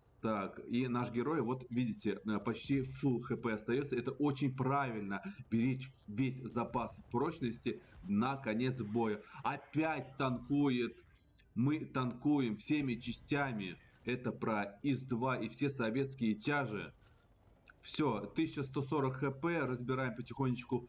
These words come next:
Су сто пятьдесят два, который, наверное, не догадывается зарядить кумулятивный снаряд. И получает с прошедшим перком на пятьсот. Все, он шотный для нашего героя, и уже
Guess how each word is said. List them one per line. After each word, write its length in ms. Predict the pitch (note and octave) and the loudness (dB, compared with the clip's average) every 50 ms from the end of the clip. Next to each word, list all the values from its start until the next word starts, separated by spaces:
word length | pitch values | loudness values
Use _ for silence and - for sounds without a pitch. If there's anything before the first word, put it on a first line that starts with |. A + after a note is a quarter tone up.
| - - | -10 -12
Су 200 | - - C#3+ C3+ | -2 0 0 0
сто 140 | C3 C#3 C3+ | 2 0 -2
пятьдесят 280 | - - - C#3 B2 | -2 -2 -2 -2 0
два, 140 | A#2 C#3 D3+ | 0 -2 -2
который, 320 | - C3+ C3 C3+ B2 B2 A#2+ | -2 -2 0 0 0 2 2
наверное, 360 | B2+ B2+ C3+ - - B2 A#2+ | 0 0 0 0 0 2 2
не 240 | A#2 B2 C3 C#3 C3+ | 4 4 4 2 2
догадывается 840 | C3 B2+ B2+ C3 C3 B2+ B2 A#2 A2+ A2 - - B2 A2+ A2+ A2+ G#2+ | 0 0 0 0 -2 -2 0 -2 -4 -4 -2 0 2 2 4 2 2
зарядить 640 | G#2 A#2+ A#2+ A#2 A#2 - B2 A#2+ - - - - - - | 2 2 0 0 0 -2 -2 -4 -4 -6 -12 -18 -4 0
кумулятивный 800 | C3 B2+ B2+ B2 A#2 A#2+ A2+ A#2+ C3 B2 A2 A2 G#2+ G#2+ G#2 G2 - A#2 | 2 2 4 4 4 2 2 2 0 2 2 2 2 0 0 -2 -6 -10
снаряд. 640 | - - B2+ A#2+ A#2 A2+ A#2 C3+ E3 F3 E3+ - - - - | -4 0 2 2 2 2 2 2 0 0 -2 -6 -12 -10 -6
И 80 | - G#2+ | -6 -2
получает 540 | - A2 A2+ A#2 A#2+ A#2+ C#3+ C#3+ C#3+ C#3 - | 2 4 4 4 4 2 2 0 0 0 -2
с 20 | |
прошедшим 800 | - C3 C3+ C3 C3+ - D3 D#3 D#3+ C#3+ - - - D#3 C#3+ C3 | -2 0 0 0 0 0 0 2 2 2 0 0 0 2 2 2
перком 500 | C3 D3 D#3+ E3 E3 - - D#3 D3 D3+ | 2 2 2 2 0 -2 -2 -2 0 0
на 100 | D3+ D#3 | 0 0
пятьсот. 760 | D3+ D#3+ E3+ E3+ E3+ - - - E3+ F#3 F3+ C#3+ B2+ - - - - - - | 0 0 0 -2 -2 -4 -2 0 0 2 2 0 -2 -4 -8 -16 -20 -18 -6
Все, 200 | - - E3+ D3 | -2 0 0 0
он 260 | C3 D3+ D#3 C#3+ C3 | 0 0 -2 -2 -4
шотный 520 | C3 - - D3+ D#3 D3 C3+ C3+ G#2 G2+ | -6 -2 2 4 4 4 4 2 -2 -2
для 180 | F#2+ G2 A2 A2 | 0 0 0 0
нашего 400 | A2+ A#2+ A#2 - - A2+ A2 G#2+ G#2+ | 0 0 -2 0 0 0 2 2 2
героя, 280 | A#2 B2+ E3 F#3 F3+ | 0 0 2 0 0
и 140 | F3+ D3 C3 | 0 0 2
уже 400 | A#2+ A#2 G#2+ B2 D#3 F3+ F3 | 2 2 2 2 2 2 0